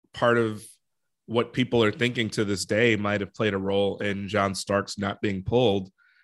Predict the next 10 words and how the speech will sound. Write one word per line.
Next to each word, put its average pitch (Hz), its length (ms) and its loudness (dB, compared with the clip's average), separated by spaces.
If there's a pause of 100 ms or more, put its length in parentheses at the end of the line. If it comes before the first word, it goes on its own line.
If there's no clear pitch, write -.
(160)
and 101 200 -2
having 107 260 2
Rolando 101 440 2
Blackman 98 520 -4
replace - 440 -6
him, 98 240 -8
you 110 80 -8
know, 95 100 -4
an 95 80 -4
all-star 104 640 0